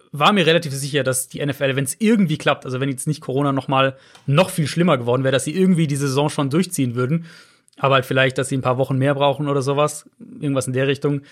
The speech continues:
Aber ja, einmal Respekt davor, wie das letztlich geklappt hat, auch aus organisatorischer Sicht. Ähm, und rein sportlich halt, muss ich sagen, hat's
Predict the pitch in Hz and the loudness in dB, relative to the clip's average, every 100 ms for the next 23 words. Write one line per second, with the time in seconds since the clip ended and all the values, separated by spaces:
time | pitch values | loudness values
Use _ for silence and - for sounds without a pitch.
0 | - - - - 123 127 127 170 127 - | -20 -20 -16 -2 2 4 4 4 2 -10
1 | - - - 156 175 170 165 165 _ 156 | -20 -8 0 4 6 4 2 -2 _ -2
2 | 143 143 - 156 156 147 151 120 185 226 | 0 0 2 2 0 0 0 0 0 0
3 | 185 185 202 - 170 190 196 214 208 160 | -2 -4 -6 -8 -2 -2 -2 -4 -2 -4
4 | - - - 143 - 147 147 135 131 156 | -6 -14 -10 -8 -4 -2 -2 -4 -2 -2
5 | 185 170 156 185 185 - - - - - | 0 -2 0 -2 -4 -20 -20 -20 -20 -20
6 | _ - 160 151 143 143 - _ - 160 | _ -2 2 2 2 -2 -8 _ -2 0
7 | 139 156 - - 151 214 208 190 165 170 | 2 0 0 2 2 4 2 2 2 0
8 | 160 - 151 165 165 170 - _ _ _ | -2 0 2 2 0 -2 -6 _ _ _
9 | _ _ - 160 170 - - - - | _ _ -6 -4 -2 -2 -2 -4 -10